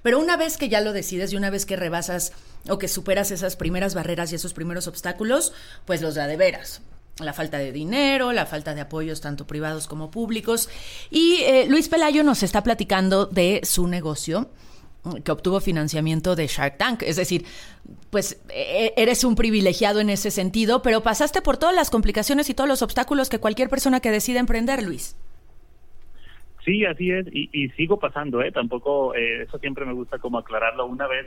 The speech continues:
Speaker 2: incluso, una vez incluso que logras el financiamiento, vienen otro tipo de obstáculos, ¿no? Y eso es lo interesante del emprendimiento, que,
Speaker 1: Co-
Speaker 2: que siempre estás pasando por diferentes obstáculos.
Speaker 1: ¿Cuáles recordarías?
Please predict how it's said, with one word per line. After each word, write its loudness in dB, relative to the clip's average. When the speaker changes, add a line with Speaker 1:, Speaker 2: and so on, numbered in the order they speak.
Speaker 2:
incluso, -6
una 0
vez 0
incluso -2
que -2
logras 2
el -6
financiamiento, -4
vienen -2
otro -6
tipo -6
de -2
obstáculos, -8
¿no? -6
Y -8
eso -12
es -12
lo -6
interesante 0
del 2
emprendimiento, -4
que, -4
Speaker 1:
Co- -2
Speaker 2:
que -4
siempre -4
estás -4
pasando -4
por -6
diferentes -8
obstáculos. -10
Speaker 1:
¿Cuáles 2
recordarías? -4